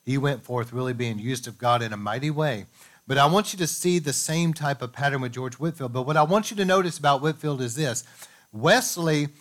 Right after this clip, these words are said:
grew up in a preacher's home. He grew up very religious. And Whitefield could not have been more different. Here's, here's Whitefield's story.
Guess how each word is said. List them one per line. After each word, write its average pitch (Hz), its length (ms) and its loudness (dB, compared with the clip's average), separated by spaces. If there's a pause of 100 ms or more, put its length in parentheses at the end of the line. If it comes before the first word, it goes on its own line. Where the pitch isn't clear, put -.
(180)
grew 156 200 4
up 175 120 4
in 156 100 2
a 147 60 2
preacher's 208 540 -2
home. 208 380 4 (260)
He 156 160 6
grew 165 280 4
up 143 140 4
very 151 220 4
religious. 175 800 0 (260)
And 143 280 2
Whitefield 180 560 2
could 180 240 0
not 180 240 6
have 151 120 -2
been 165 200 2
more 160 180 2
different. 143 640 -6 (1160)
Here's, 127 320 -2
here's 127 260 -4
Whitefield's 127 400 -2
story. 104 280 -4